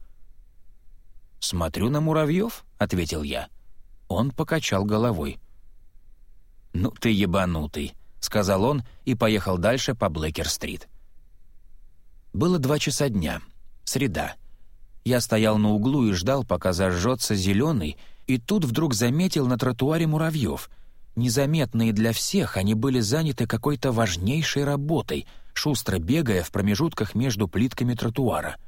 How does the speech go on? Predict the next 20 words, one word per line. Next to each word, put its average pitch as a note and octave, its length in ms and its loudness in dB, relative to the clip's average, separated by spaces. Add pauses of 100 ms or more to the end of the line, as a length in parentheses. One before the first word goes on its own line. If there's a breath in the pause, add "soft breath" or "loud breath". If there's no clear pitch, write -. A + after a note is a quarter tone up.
(420)
Был F#2+ 240 0
нормальный A#2 640 2
осенний A2+ 500 0
день. A2 320 -2 (400)
Люди A#2 280 2
шли A2+ 240 2
мимо G#2+ 260 4
с - 40 0
сумками A#2+ 460 2
из G#2 100 2
магазинов, G#2+ 680 0
под D2+ 140 -6
ногами D#2 420 0
грохотало F#2+ 540 0
метро, B2+ 420 0 (480 soft breath)
а G#2 100 0
я A2+ 160 0
присел A#2 400 0
на F#2 140 2
корточки, - 640 -4